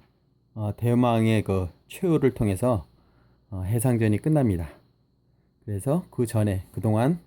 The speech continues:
나왔던 그리고 또 업그레이드 시켰던 것을,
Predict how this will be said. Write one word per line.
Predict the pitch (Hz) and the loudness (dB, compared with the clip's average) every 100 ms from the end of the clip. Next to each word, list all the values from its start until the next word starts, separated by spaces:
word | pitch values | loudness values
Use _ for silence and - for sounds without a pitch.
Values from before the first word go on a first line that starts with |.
| _ | _
나왔던 | - 98 98 - 92 - _ _ _ | -6 -4 -4 -4 -6 -8 _ _ _
그리고 | 107 104 | -8 -6
또 | 101 101 | -2 -2
업그레이드 | 92 123 110 98 | -2 0 0 -2
시켰던 | - 110 107 95 | -4 -6 -6 -6
것을, | 92 151 185 | -2 0 0